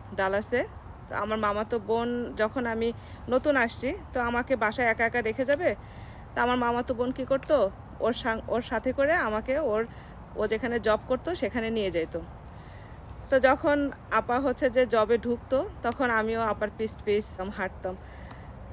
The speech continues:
তারপরে এই আমেরিকানরা তো আবার সবাই হচ্ছে যে, যে, মানে যেই সামনে পড়ুক না কেন, দেখলেই হাই, একটা হাসি দে, "হাই, hello, how are you?" এগুলা জিজ্ঞেস করে। তো আমাকেও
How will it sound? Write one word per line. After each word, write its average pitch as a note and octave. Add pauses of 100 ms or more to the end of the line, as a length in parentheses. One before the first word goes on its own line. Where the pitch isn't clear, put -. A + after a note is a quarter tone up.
(280)
তারপরে B3+ (680)
এই A#3+
আমেরিকানরা B3
তো C4
আবার A3+ (520)
সবাই C#4
হচ্ছে C#4
যে, D4+
যে, B3
মানে G#3+
যেই C#4+
সামনে B3+
পড়ুক A#3+
না A#3
কেন, A#3+ (240)
দেখলেই A#3 (360)
হাই, G#3+ (120)
একটা G#3
হাসি A3
দে, A3
"হাই, G#3
hello, G#3
how G3+
are G3+
you?" G3+ (360)
এগুলা G#3
জিজ্ঞেস G3
করে। G3+ (520)
তো C#4
আমাকেও C#4+